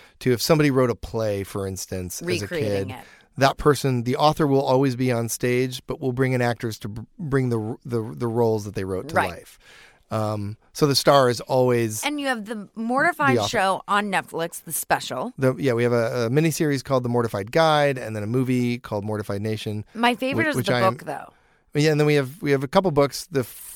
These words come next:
Speaker 1: first
Speaker 2: the
Speaker 1: book
Speaker 2: journal that you can write in.
Speaker 1: Oh, that's right. Yeah, My Mortified Life, which
Speaker 2: Yeah.
Speaker 1: sold a whopping six hundred copies. It was a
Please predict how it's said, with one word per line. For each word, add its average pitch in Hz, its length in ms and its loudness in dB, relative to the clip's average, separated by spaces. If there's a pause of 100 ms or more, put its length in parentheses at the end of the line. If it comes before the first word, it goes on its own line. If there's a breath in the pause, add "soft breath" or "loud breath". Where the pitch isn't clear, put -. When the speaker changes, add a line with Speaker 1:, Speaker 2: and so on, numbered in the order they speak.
(200)
Speaker 1:
first 175 220 0
Speaker 2:
the 226 100 4
Speaker 1:
book 196 100 2
Speaker 2:
journal 190 420 0
that 170 160 -8
you 175 160 -8
can 165 160 -12
write 143 240 -6
in. - 240 -16 (140)
Speaker 1:
Oh, 254 580 4
that's 175 180 -2
right. 214 240 0
Yeah, 160 160 2
My 131 180 4
Mortified 156 380 4
Life, 110 260 0
which 120 140 -2
Speaker 2:
Yeah. - 80 -6
Speaker 1:
sold 120 360 4 (140)
a 123 100 2
whopping 131 600 2
six 131 240 -4
hundred 123 240 -2
copies. 120 240 0
It 120 40 0
was 120 160 0
a 110 140 -4